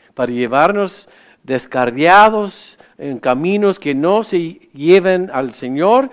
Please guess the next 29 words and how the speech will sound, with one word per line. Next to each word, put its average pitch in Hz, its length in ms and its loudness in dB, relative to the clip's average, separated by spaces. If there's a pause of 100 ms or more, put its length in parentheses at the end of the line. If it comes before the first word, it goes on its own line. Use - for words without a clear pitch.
(260)
si - 280 -8
uno 220 340 2
tiene 196 520 2
el, 147 240 -2
el 139 140 -4
deseo 220 800 2 (220)
y 175 180 -6
sus 160 300 -10
intenciones 190 840 0
es 180 140 -4
conocer 160 480 -4
al 170 120 2
Señor, 175 380 -2 (260)
créeme 226 500 6
que 202 80 -2
el 151 100 -2
Señor 170 560 0
se 160 140 -6
va 147 160 2
a - 20 2
revelar 127 600 -2
en 104 80 -14
tu 107 160 -18
vida. 92 380 -18 (1500)
Te 107 100 -10
va 107 120 -4
a 117 40 -4
enseñar 127 400 -6
cómo 113 460 -8